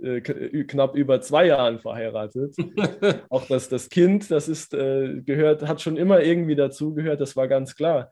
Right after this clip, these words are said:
Speaker 1: dass der kommt. Und natürlich habe ich den, äh, den Sohn dann auch Leo nennen müssen, weil <laughs> das, ja, musste einfach so sein. Der heißt Leopold, nicht
Speaker 2: Mhm.
Speaker 1: Leonidas, wie in dem Buch,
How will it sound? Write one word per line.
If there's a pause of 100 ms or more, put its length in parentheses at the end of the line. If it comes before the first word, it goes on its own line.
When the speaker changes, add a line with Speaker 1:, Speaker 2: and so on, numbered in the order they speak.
(360)
Speaker 1:
dass
der
kommt.
Und (260)
natürlich
habe
ich
den,
äh,
den
Sohn
dann
auch
Leo
nennen
müssen, (180)
weil
<laughs>
das, (340)
ja,
musste
einfach
so
sein.
Der
heißt
Leopold, (440)
nicht
Speaker 2:
Mhm.
Speaker 1:
Leonidas,
wie
in
dem
Buch,